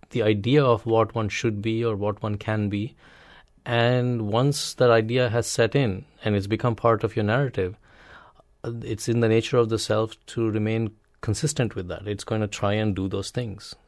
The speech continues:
And it will feel, you, you will feel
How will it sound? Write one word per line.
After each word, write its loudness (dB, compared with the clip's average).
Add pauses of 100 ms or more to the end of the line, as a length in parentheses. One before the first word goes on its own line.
(360)
And -2
it -8
will -2 (200)
feel, -4
you, -2
you -2
will 2
feel 0